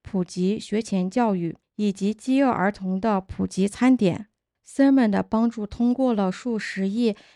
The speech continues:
美元的拨款，用于清除石棉和其他有毒物质，使学校更加安全。Tony 明白我们的政治体制已经崩坏，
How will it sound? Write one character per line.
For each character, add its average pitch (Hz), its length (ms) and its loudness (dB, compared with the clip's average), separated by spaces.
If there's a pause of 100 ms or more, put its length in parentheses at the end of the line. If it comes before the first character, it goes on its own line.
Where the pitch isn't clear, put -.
美 185 160 2
元 170 200 -4
的 208 200 2
拨 226 260 -4
款， - 320 -8 (440)
用 262 280 2
于 196 340 -2 (220)
清 262 260 2
除 202 240 -6
石 226 300 -4
棉 196 320 0
和 190 320 -6
其 226 240 -10
他 247 220 -6
有 185 200 -6
毒 170 160 -10
物 226 240 -6
质， 185 380 -8 (360)
使 208 220 -4
学 190 280 -2
校 233 200 2
更 233 240 0
加 214 200 -2
安 240 220 2
全。 170 380 -4 (400)
Tony 269 400 4
明 180 220 2
白 220 240 2
我 180 200 -2
们 170 220 -2
的 208 300 0 (160)
政 262 240 6
治 185 160 0
体 180 240 -2
制 208 240 0
已 160 140 -4
经 190 260 0
崩 240 260 0
坏， 233 340 -2